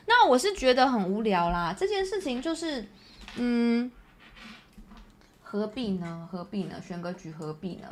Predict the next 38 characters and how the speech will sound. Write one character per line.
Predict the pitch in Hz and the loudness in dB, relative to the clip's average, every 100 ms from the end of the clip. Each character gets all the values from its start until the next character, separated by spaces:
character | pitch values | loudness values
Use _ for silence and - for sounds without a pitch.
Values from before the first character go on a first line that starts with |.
| 202 | -12
这 | 269 | -6
种 | 202 - | -6 -6
小 | 190 147 | -8 -8
动 | - 185 180 | -6 -6 -4
作， | 180 - - - - _ | -6 -6 -10 -20 -20 _
那 | 392 320 | -2 0
我 | 202 | 0
加 | 202 302 330 | 2 2 2
入 | 294 | 0
群 | 233 226 | -6 -8
组 | 208 | -6
里 | 185 | -4
面， | 226 254 | -6 -6
除 | - 254 | -6 -4
非 | 320 | -2
我 | 330 247 | 0 0
有 | 233 | -2
什 | 196 | -4
么 | 180 | -8
不 | 185 | -8
当 | 190 220 | -4 -2
的 | 185 | -4
发 | 175 185 180 | -6 -6 -6
言， | 180 151 | -8 -10
不 | 190 302 | -10 -4
然 | 233 196 208 - - _ - | -2 -2 -4 -10 -20 _ -6
干 | 359 247 | -4 -2
嘛 | 202 | 2
要 | 247 | 2
特 | 247 254 | 0 -4
别 | 180 175 | -6 -8
把 | 147 | -8
人 | 160 | -8
家 | 175 180 | -6 -8
踢 | 180 156 | -8 -12
出 | - 139 | -12 -16
去 | - - | -16 -14
啊？ | - | -14